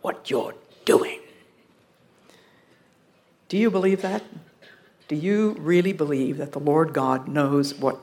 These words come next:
he's doing? Is he cheating you of something that you think you should have? Will you love him?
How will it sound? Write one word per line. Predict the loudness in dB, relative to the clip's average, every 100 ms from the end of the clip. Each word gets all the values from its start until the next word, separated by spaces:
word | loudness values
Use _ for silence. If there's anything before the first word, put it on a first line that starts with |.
| -14
he's | -10 -8 -6
doing? | -6 -6 -8 -14 -20 -20 -20 -20 _ _ _ _ _ _ _ 6
Is | 6 6 2
he | -2 0 0 -4 -16 _ _ _ _ _ _ _ _
cheating | -10 0 4 6 6
you | 6 8 6
of | 4
something | -2 -2 -4 -8 -10
that | -12 -12
you | -8
think | -6 -8 -8
you |
should | -10 -10
have? | -8 -10 -10 -16 _ _ _ _ _ _ _ _ _ _ _ _ _ _ _ _
Will | 2 6
you | 6 4
love | 2 2 2
him? | -6